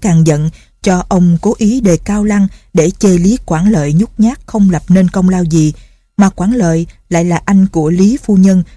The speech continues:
rất được nhà vua yêu quý. Vũ Đế bèn sai bắt giam Tư Mã Thiên, giao cho Đỗ Chu xét xử. Nhân vật Đỗ Chu đã được Thiên nói đến trong Khốc Lại Truyện. Có người trách y:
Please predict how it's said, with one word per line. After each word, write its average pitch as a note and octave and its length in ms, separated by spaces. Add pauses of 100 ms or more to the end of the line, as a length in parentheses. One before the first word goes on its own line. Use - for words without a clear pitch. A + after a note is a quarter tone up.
(120)
rất - 220
được E3+ 260
nhà D#3+ 120
vua E3+ 240
yêu F3+ 240
quý. G#3 320 (680)
Vũ D#3+ 240
Đế F3 320
bèn D#3 200
sai E3 280
bắt F3 240
giam G3 260
Tư A3+ 160
Mã E3+ 160
Thiên, G#3 320 (280)
giao F#3+ 220
cho F3+ 280
Đỗ D#3 200 (100)
Chu F#3 180
xét A3 260
xử. G3 360 (920)
Nhân F#3+ 140
vật E3+ 180
Đỗ E3 160
Chu G3+ 260
đã F3+ 140
được F3 300
Thiên G#3 280
nói G#3 160
đến G#3 360
trong F#3+ 260 (460)
Khốc C4+ 160 (140)
Lại D3+ 340
Truyện. D3+ 360 (800)
Có A#3 140
người F#3 220
trách - 300
y: F#3+ 280